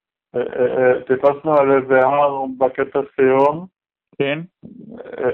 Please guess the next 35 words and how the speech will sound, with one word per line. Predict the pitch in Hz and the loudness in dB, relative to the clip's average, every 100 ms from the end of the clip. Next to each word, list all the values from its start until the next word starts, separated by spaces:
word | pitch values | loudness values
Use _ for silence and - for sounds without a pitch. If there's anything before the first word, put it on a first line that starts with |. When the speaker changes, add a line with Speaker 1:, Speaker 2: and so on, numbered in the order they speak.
| - | -6
Speaker 1:
שלא, | - 127 131 147 147 147 147 147 147 143 - - 139 | 0 2 6 6 8 8 8 8 6 4 -2 -12 -14
שלי | - 143 135 151 156 | -4 2 4 6 8
לא | 147 147 | 8 8
היה | 147 143 | 6 4
כל | 156 143 | 2 0
כך, | 143 131 - - - | 0 0 -4 -14 -2
אה, | 135 131 131 131 131 127 127 127 127 127 127 | 2 4 6 6 6 8 8 6 6 4 0
כיף | 135 131 139 | 0 0 2
לעלות, | 131 127 139 135 135 - | 4 6 6 4 0 -4
כי | 123 123 120 120 | 0 0 -2 -4
Speaker 2:
Mhm. | 131 131 160 185 139 | -6 -4 -4 -4 -2
Speaker 1:
הייתה, | 131 135 139 160 - - _ | 0 0 0 -2 -10 -14 _
כי, | - 139 - - - | -8 -6 -6 -12 -8
כי, | 131 135 - - - | -4 -4 -6 -20 -6
כי, | 143 131 131 - - _ _ _ | 2 2 2 -8 -20 _ _ _
כי | 139 | 0
הייתי | 135 135 147 - | 2 2 0 0
אחרי | 143 139 | -6 -6
פציעה | _ 139 139 139 135 131 _ _ _ _ - | _ 2 6 6 6 0 _ _ _ _ -4
בכתף, | 120 127 120 143 139 | 0 0 2 4 4
Speaker 2:
נו, | 127 127 | 4 4
Speaker 1:
אז, | 123 | 4
Speaker 2:
נו. | 151 | 4
Speaker 1:
אה, | 123 120 | 6 4
הכתף | 117 123 139 139 | 2 -4 -4 -2
לי | 143 139 | -2 2
קרה | 123 135 | 4 4
באותו | 127 123 - | 4 0 -2
טיול. | - 123 117 117 117 - _ _ _ - | -8 -2 0 0 -2 -12 _ _ _ -8
Speaker 2:
וואי, | 123 | 0
Speaker 1:
אז | 123 | 0
Speaker 2:
וואי. | 120 135 | 2 2
Speaker 1:
בגלל | 127 127 | 4 4
זה, | 131 143 139 | 4 2 2
זה, | 135 | 2